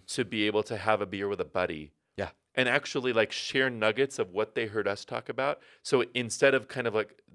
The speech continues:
Speaker 1: the, the bad culture of, "You need to come to my church and have my pastor talk to you."
Speaker 2: Yes.
Speaker 1: It's like, "You don't need Matt. You need to c-, go sit in so-and-so's backyard."
Speaker 2: Yeah.
Speaker 1: And, and we actually equip them for those conversations by us, uh, kind of modeling it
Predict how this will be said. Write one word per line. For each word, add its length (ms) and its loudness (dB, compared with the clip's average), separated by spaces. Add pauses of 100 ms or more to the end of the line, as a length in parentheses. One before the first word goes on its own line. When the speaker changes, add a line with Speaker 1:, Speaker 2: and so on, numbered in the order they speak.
(100)
Speaker 1:
the, 160 0 (220)
the 100 0
bad 260 6
culture 400 -2
of, 140 0 (300)
"You 120 -10
need 120 -6
to 40 -12
come 140 -8
to 80 -10
my 80 -2
church 400 -4
and 80 -10
have 160 -4
my 100 -6
pastor 320 -10
talk 280 -18
to 60 -18
you." 140 -14 (120)
Speaker 2:
Yes. 300 -10
Speaker 1:
It's 160 -8
like, 140 -6
"You 100 -10
don't 180 -4
need 180 -8
Matt. 400 -2
You 260 -10
need 160 -8
to 100 -2 (160)
c-, 80 -12 (200)
go 200 6
sit 280 -2
in 80 -12
so-and-so's 440 -6
backyard." 640 0 (160)
Speaker 2:
Yeah. 220 -6 (280)
Speaker 1:
And, 260 2 (260)
and 200 2
we 120 4
actually 320 4
equip 520 2
them 240 2
for 200 0
those 200 4
conversations 840 -2
by 300 6
us, 420 0 (760)
uh, 340 6 (320)
kind 180 -2
of 80 -2
modeling 480 0
it 220 -10